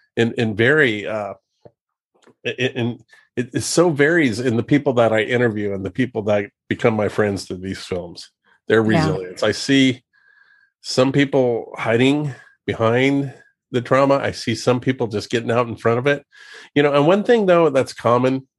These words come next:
Speaker 1: uh, I mean, I think a, a factor I see now, I'm kinda making a little bit of a jump, and it is about resilience. The people that are the healthiest I see that have went through stuff and, and, and are continuing,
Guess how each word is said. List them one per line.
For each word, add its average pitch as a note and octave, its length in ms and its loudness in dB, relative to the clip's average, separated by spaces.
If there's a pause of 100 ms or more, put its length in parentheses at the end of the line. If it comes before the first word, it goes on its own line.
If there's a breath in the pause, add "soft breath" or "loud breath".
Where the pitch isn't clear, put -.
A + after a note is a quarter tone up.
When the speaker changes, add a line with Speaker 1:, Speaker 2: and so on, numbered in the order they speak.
Speaker 1:
uh, A#2 120 -4
I A2+ 100 -2
mean, A2+ 180 0
I A2 120 -2
think A2+ 240 -2
a, G2 140 -4 (380 soft breath)
a - 60 -4
factor A#2+ 500 -2
I A2+ 120 0
see A2+ 260 -4
now, G#2+ 180 -2
I'm G2+ 140 -6
kinda G#2+ 340 -2 (400)
making B2 340 2
a B2+ 40 4
little C3+ 140 4
bit C#3+ 160 2
of B2 60 -2
a A2+ 40 -2
jump, G#2+ 420 0
and B2 140 0
it C#3 80 4
is D3+ 240 0
about A#2+ 260 0
resilience. A2 640 -2 (420 soft breath)
The - 60 -2
people B3 400 0
that E3+ 200 2
are B2+ 100 2
the G#2+ 120 -2
healthiest F#3 840 -2
I D3 200 2
see E3+ 520 -2 (140)
that B2 100 2
have G#2+ 140 2
went A2+ 280 0
through D#3 540 -4
stuff - 640 -2
and, A2 200 -4 (640 soft breath)
and, A#2+ 200 0
and A2+ 260 0
are A2+ 200 0
continuing, C3+ 760 0